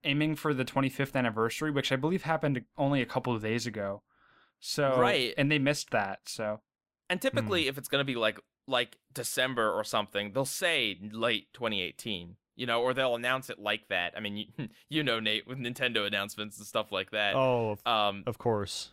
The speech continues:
Speaker 3: yeah.
Speaker 2: 'cause they don't wanna get expectations up for, like, the first half of the year if they know there's not a chance, you know?
Speaker 3: Mm-hmm.
Speaker 2: Um, so, yeah, I mean, that's one possibility that why it's been delayed, but I, I don't have a problem with that. Uh, otherwise, yeah, there's gotta be some news on this soon.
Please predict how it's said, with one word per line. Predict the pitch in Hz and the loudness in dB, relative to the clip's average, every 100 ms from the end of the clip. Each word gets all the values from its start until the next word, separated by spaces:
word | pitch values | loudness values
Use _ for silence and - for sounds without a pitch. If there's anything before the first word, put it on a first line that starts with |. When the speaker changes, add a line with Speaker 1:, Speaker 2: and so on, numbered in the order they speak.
| - | -4
Speaker 3:
yeah. | 107 92 - | -2 -2 -2
Speaker 2:
'cause | 190 | 0
they | 233 | 2
don't | 226 202 | 2 2
wanna | 185 156 | 2 2
get | 156 143 | 0 0
expectations | 143 - 135 - 135 139 107 107 - | -2 -2 -4 0 -2 -2 -6 -6 -2
up | 117 107 _ | 0 -2 _
for, | - 117 | -4 -2
like, | 104 | -2
the | 120 | -4
first | - 123 - | -4 -4 -2
half | 113 107 | -4 -4
of | 101 | -6
the | |
year | 107 113 104 | -2 0 0
if | - | 0
they | 135 | -2
know | 117 110 113 117 110 | -2 -2 0 2 0
there's | 101 104 | -2 -4
not | 110 98 | -2 -2
a | 90 | -2
chance, | - 98 95 - - - - - | -4 -2 -2 -4 -10 -10 -12 -4
you | 107 | -2
know? | 101 120 | 0 0
Speaker 3:
Mm-hmm. | 107 98 87 - _ _ 107 | -2 -6 -10 -16 _ _ -2
Speaker 2:
Um, | 107 101 98 95 95 _ _ _ _ _ _ - | 0 0 -2 -8 -14 _ _ _ _ _ _ -4
so, | 180 | -2
yeah, | 220 156 | 0 2
I | |
mean, | 175 190 | 2 0
that's | 190 - | -2 0
one | 185 | -2
possibility | 180 143 135 123 117 113 110 | 0 -2 -2 -2 0 0 0
that | 107 - - | 0 -2 -4
why | 110 104 | 0 0
it's | 101 - | 0 -4
been | 95 95 | -8 -6
delayed, | 90 92 92 | -6 -6 -6
but | 113 | -2
I, | 131 110 131 | -2 0 0
I | |
don't | 135 120 | -2 -2
have | 117 | -4
a | 101 | -4
problem | - 95 101 | -4 -4 -6
with | 90 - | -10 -4
that. | 92 90 - - | -2 -4 -6 -12
Uh, | 95 - | -10 -4
otherwise, | 220 262 202 196 156 | -2 -2 0 -2 0
yeah, | 185 180 117 | 0 0 -2
there's | 139 160 | -4 -6
gotta | 175 262 | -2 0
be | 185 | 0
some | 147 170 139 | 0 0 0
news | 123 117 | 2 2
on | 101 | 2
this | 98 | -2
soon. | - 117 123 104 | -4 -2 0 -2